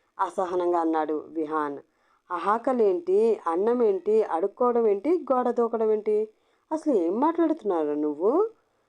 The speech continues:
అతను మాట్లాడింది అర్థం కాక ఏడుపు గొంతుతో అడిగింది కాత్యాయని. "అదంతా పెద్ద స్టోరీ మామ్, ఇప్పుడు చెప్పేంత ఓపిక నాకు లేదు.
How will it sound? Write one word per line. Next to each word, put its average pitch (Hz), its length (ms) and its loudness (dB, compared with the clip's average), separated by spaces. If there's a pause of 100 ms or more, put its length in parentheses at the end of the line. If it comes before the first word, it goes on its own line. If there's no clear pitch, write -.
(260)
అతను 196 260 0
మాట్లాడింది 233 580 0
అర్థం 208 260 -2
కాక 208 260 -2
ఏడుపు 175 460 0
గొంతుతో 170 380 -2
అడిగింది 156 580 -2 (120)
కాత్యాయని. 143 720 -6 (480)
"అదంతా 254 380 0
పెద్ద 190 520 -6
స్టోరీ 202 360 0
మామ్, 190 240 -2 (380)
ఇప్పుడు 202 180 -4
చెప్పేంత 190 500 -4
ఓపిక 180 480 0
నాకు 202 240 -4
లేదు. 151 360 -2